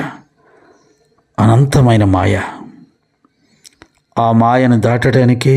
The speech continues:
గురువు యొక్క పాదాలు. గురు మార్గంలోకి వచ్చాక కూడా ఇంకా ఆ మాయలోనే పడి ఉంటే వాడిని ఇంకా ఎవ్వరూ ఉద్ధరించలేరు. వాడి కర్మ వాడు అనుభవించవలసిందే.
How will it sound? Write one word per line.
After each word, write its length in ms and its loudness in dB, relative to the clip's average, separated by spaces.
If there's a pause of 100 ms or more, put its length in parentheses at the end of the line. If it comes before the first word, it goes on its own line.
(540)
గురువు 280 2
యొక్క 340 0
పాదాలు. 540 -4 (1200)
గురు 320 2
మార్గంలోకి 640 2
వచ్చాక 480 0
కూడా 340 -2 (1040)
ఇంకా 480 0
ఆ 120 0
మాయలోనే 640 2
పడి 240 0
ఉంటే 360 2 (920)
వాడిని 520 0
ఇంకా 180 -2 (120)
ఎవ్వరూ 360 0
ఉద్ధరించలేరు. 800 -4 (920)
వాడి 340 -2 (100)
కర్మ 240 0
వాడు 240 0
అనుభవించవలసిందే. 1000 -2